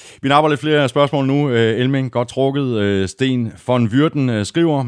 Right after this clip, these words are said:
"Jeg har været trofast lytter siden to tusind og sytten, og det er umiddelbart min opfattelse, at I oftere og oftere omtaler de enkelte N F L-hold som klubber frem for hold. I forhold til europæisk fodbold, hvor der typisk er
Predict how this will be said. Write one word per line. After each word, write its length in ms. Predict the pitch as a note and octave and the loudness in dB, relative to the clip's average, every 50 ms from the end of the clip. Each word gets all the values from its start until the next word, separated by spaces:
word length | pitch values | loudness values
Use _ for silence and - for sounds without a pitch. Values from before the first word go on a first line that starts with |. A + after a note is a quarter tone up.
| A2+ | -6
"Jeg 140 | A2+ G#2 G#2+ | -6 -4 -2
har 60 | A2 | -2
været 160 | G#2+ G#2+ G#2 - | -2 -2 -4 -4
trofast 420 | - - C#3+ B2 C#3+ B2 A#2 - | -6 -6 -4 -2 -2 -4 -2 -2
lytter 180 | B2 B2+ C3 B2 | -4 -2 -2 -4
siden 220 | - - B2+ B2 | -2 -4 -4 -2
to 160 | - C#3 A#2+ | -4 -6 -8
tusind 280 | A2+ - A#2+ G#2 - G2+ | -6 -10 -12 -8 -8 -8
og 60 | F2+ | -6
sytten, 260 | - D3 D3+ D3+ C#3 | -2 -4 -4 -2 -2
og 100 | A#2+ G2+ | -4 -4
det 60 | G#2 | -4
er 40 | G2+ | -4
umiddelbart 400 | G2+ G#2+ G#2+ - G#2 F#2 F2+ - | -4 -4 -6 -4 -6 -6 -4 -4
min 120 | G#2+ G#2 - | -6 -4 -4
opfattelse, 760 | G2 A2+ A2 - A2+ G#2 G#2 G2+ F#2 - - G#2+ - - | -4 -6 -4 -4 -4 -4 -4 -4 -6 -8 -8 -10 -8 -6
at 120 | G2 F#2 F#2 - | -8 -8 -8 -8
I 200 | - G#2 F#2 E2 D#2 - | -8 -8 -8 -8 -8 -6
oftere 320 | - B2 C3+ - - C3 G#2 F#2 | -4 -4 -4 -2 0 -2 -2 -2
og 220 | - - G#2 G2+ F2+ | -4 -6 -8 -6 0
oftere 440 | G#2+ D3 D3 - - C#3+ A2+ F#2 D#2 - - - - - - - _ | 0 0 0 0 0 0 0 0 -2 -6 -14 -20 -20 -20 -20 -10 _
omtaler 400 | G#2+ G#2+ A2 - A#2+ A2+ G2 F2 | -2 -2 -2 0 -2 -4 -4 -4
de 180 | D#2 - G2 F#2+ | -4 -4 -4 -4
enkelte 420 | G#2+ A2 G#2 G2 G2+ - - G#2 | -2 -4 -4 -6 -8 -8 -6 -6
N 100 | F#2 F2+ | -6 -4
F 40 | E2 | -2
L-hold 340 | A#2 C3+ B2 G2 G#2+ G#2+ - | -2 -4 -2 -2 -4 -4 -4
som 220 | - - E2+ D2+ | -6 -8 -8 -10
klubber 420 | - - - B2+ C3 D#3 - - C3 | -10 -8 -2 0 0 0 0 -2 -6
frem 280 | - - - F#2 - - - | -6 -6 -6 -8 -8 -8 -14
for 80 | E2 - - | -18 -16 -6
hold. 200 | - G#2+ A2 - - - - - - - _ | -4 -4 -4 -4 -6 -16 -20 -20 -20 -20 _
I 100 | - G#2 | -8 -4
forhold 280 | F2 B2+ C#3 C#3 C3 A#2 | -2 0 0 0 0 -2
til 220 | - - G#2 F#2 - | -2 -4 -6 -6 -4
europæisk 440 | G#2 F2 D#2 - D3+ F3 C#3+ - - | -8 -10 -6 -4 -2 -2 -2 -4 -6
fodbold, 380 | - C3+ C3 A#2+ A#2+ A#2 G2 D2+ | -2 -2 -2 0 0 -2 -4 -4
hvor 140 | F2 F2 | -6 -8
der 60 | E2 E2+ | -8 -8
typisk 380 | - - A#2+ A2+ A#2 - - - | -6 -6 -6 -6 -6 -8 -10 -10
er 120 | F2 E2+ | -8 -10